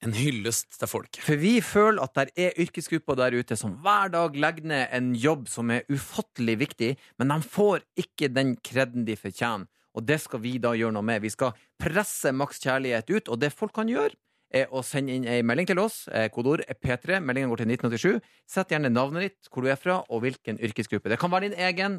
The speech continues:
Speaker 2: her er det lov med både snikskryt, selvskryt og alt mulig, og du kan også anbefale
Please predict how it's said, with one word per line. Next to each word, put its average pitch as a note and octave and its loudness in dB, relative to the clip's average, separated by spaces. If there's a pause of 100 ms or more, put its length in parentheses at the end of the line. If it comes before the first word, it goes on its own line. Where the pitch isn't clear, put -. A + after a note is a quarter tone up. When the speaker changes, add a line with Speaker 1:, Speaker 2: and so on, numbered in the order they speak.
(120)
Speaker 2:
her C3+ 4
er C3+ 0
det C3+ 0
lov C#3 2
med B2 0
både A#2 0
snikskryt, C#3 -2
selvskryt B2+ -4
og G2+ 2
alt - -10
mulig, D#3 0 (240)
og C3 -6
du C#3+ 0
kan D3 -2
også D3+ -2
anbefale E3+ 0